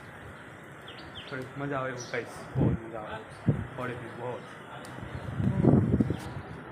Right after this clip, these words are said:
હા, તમે જુઓ. કેવો સરસ મજાનો નજારો. ખોડે માતાજીના દર્શન કરીને આનંદ થયો, ગાઈસ.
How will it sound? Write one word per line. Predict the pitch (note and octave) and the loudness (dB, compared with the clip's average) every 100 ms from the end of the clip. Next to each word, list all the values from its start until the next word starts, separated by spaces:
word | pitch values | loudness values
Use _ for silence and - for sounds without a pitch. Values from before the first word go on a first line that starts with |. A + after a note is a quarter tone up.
| - | -2
હા, | A#2 | 0
તમે | A2+ A#2 G#2+ | 0 -2 -2
જુઓ. | G#2+ G#2 G2+ - - - - - - - - - - - - - - - - - - - - - - - - - - - - - - - - - - - - - - - | -4 -4 -6 -6 -6 -6 -6 -8 -8 -10 -12 -10 -8 -6 -6 -8 -10 -10 -10 -10 -8 -6 -4 -2 -2 -2 -4 -4 -10 -10 -10 -10 -10 -12 -12 -12 -12 -6 -2 -2 -2 2
કેવો | C3 | 4
સરસ | B2 B2+ A#2+ - | 4 2 2 2
મજાનો | A#2 A#2 A2+ A#2 - - - - - | 2 4 2 2 2 2 -2 -10 -4
નજારો. | A#2 A#2 A2 - - - - - - - - - - - - - - - - - - - - - - - - - - - | 2 4 2 0 -4 -6 -6 -10 -10 -10 -8 -8 -8 -6 -6 -6 -6 -6 -6 -6 -4 -4 0 2 4 4 2 4 4 8
ખોડે | C3 C3+ | 10 10
માતાજીના | C3+ C3 B2+ B2 | 10 8 4 4
દર્શન | B2+ B2+ - | 8 10 10
કરીને | - A#2+ | 8 8
આનંદ | A#2+ C3+ C#3 | 8 8 8
થયો, | - B2 | 6 6
ગાઈસ. | A#2 B2 - - | 6 6 4 2